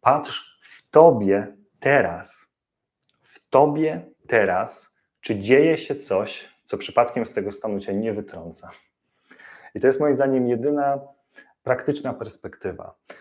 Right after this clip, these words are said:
Bo perspektywa pod tytułem czegoś takiego, że o, teraz jestem w jakimś stanie rozwoju i kiedyś może nastąpi taki mityczny stan, który nazywa się oświecenie, od którego nie będę się już nigdy rozwijał. Może być nie tyle,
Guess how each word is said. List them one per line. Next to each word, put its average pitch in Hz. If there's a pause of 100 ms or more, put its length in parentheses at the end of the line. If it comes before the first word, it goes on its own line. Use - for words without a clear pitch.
(160)
Bo 98
perspektywa 147
pod -
tytułem 127 (260)
czegoś 113
takiego, 98
że -
o, - (340)
teraz 175
jestem 147
w -
jakimś 113
stanie 95
rozwoju 87
i 98
kiedyś -
może 147
nastąpi 117
taki 101
mityczny 120
stan, 101
który 98
nazywa 92
się -
oświecenie, 110
od 87
którego 95
nie 92
będę 92
się -
już -
nigdy 85
rozwijał. 95 (800)
Może 185
być 185
nie 139
tyle, 185